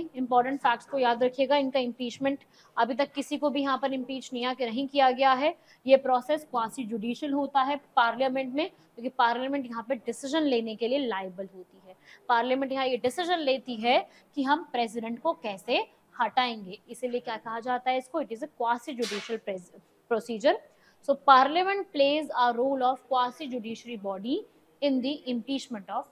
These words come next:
president, ठीक है। President की powers आप लोगों को पढ़नी है अलग से,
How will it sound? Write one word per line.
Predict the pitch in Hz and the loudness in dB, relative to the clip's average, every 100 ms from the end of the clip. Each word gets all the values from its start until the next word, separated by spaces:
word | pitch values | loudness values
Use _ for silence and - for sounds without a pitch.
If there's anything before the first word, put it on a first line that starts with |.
| _ | _
president, | 208 - 180 160 _ - - _ _ _ _ | -20 -20 _ _ _ -20 -20 _ _ _ _
ठीक | 233 220 | -8 -6
है। | 269 - _ _ - - - - | -6 -10 _ _ -20 -20 -16 2
President | 277 269 302 311 | 4 6 2 0
की | 320 | 2
powers | 269 247 269 285 | 6 6 6 6
आप | 285 285 | 4 4
लोगों | 277 285 | 2 2
को | 285 | 2
पढ़नी | 302 269 262 269 | 4 2 2 -2
है | 277 | 0
अलग | 262 254 | 0 0
से, | - 302 | -2 -6